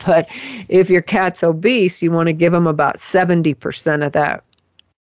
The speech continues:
So you would take whatever you came up with in your kcals, let's say it's the two twenty in the example,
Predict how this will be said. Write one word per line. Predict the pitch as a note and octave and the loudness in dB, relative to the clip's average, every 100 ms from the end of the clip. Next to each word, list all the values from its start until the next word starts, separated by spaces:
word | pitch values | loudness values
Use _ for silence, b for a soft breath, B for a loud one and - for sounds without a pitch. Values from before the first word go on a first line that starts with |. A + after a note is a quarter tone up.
| - - | -18 -4
So | G3+ | 2
you | F3+ F#3+ | 4 4
would | F3 F3 | 4 2
take | - F3 E3+ | 0 -2 0
whatever | E3 E3 D3+ | 0 2 0
you | D3+ | -4
came | - D#3 D3+ | -4 -4 -2
up | D#3 D#3 | -2 -2
with | - D3 - | -2 -2 0
in | C#3 | -2
your | C3 C3+ | -2 -4
kcals, | - F3 - C#3 C3 E3 - | -2 0 0 -2 -2 -4 -2
let's | D3 - | -4 -2
say | D3+ D3 | 0 0
it's | C#3 - | -2 -4
the | D3+ | -4
two | - E3 | 0 0
twenty | D#3 D#3 D#3 D#3 D3 D3 | 0 -2 0 0 -2 -4
in | C#3 | -4
the | C#3+ | -4
example, | D3 D#3 E3 F3 F3+ C#3+ D3+ | -6 -2 0 0 2 2 0